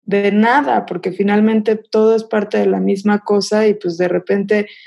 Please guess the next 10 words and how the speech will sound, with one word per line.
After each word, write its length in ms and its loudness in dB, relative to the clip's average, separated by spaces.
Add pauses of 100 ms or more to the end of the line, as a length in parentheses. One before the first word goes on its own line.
(280)
pues, 240 -2
salen 380 2
las 180 0
antenas 600 -2
y 140 0
tú 240 -6
puedes 300 0
transmitir 680 -4
cosas, 560 -2
¿no? 260 -8